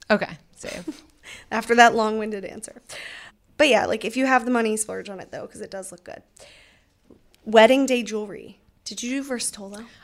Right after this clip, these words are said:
Speaker 1: I did, and
Speaker 2: Love them.
Speaker 1: I could not recommend them enough. Like,
Speaker 2: Mm-hmm.
Speaker 1: you should never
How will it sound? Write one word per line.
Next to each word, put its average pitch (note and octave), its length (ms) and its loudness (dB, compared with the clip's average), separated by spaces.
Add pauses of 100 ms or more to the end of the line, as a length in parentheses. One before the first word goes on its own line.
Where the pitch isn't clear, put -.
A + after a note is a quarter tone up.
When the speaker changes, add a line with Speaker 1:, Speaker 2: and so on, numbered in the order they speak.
Speaker 1:
I G3 120 -6
did, F#3+ 720 0
and F#3 140 -4
Speaker 2:
Love E3 120 0
them. E3 120 -4
Speaker 1:
I D#3 380 0
could D#3+ 120 -8
not C3+ 180 -4
recommend B2+ 380 -4
them G#2+ 100 -6
enough. G#2 320 -6
Like, G#3+ 320 -6
Speaker 2:
Mm-hmm. G3 240 -16
Speaker 1:
you F3+ 240 -2
should F3 260 -4
never D3+ 680 -2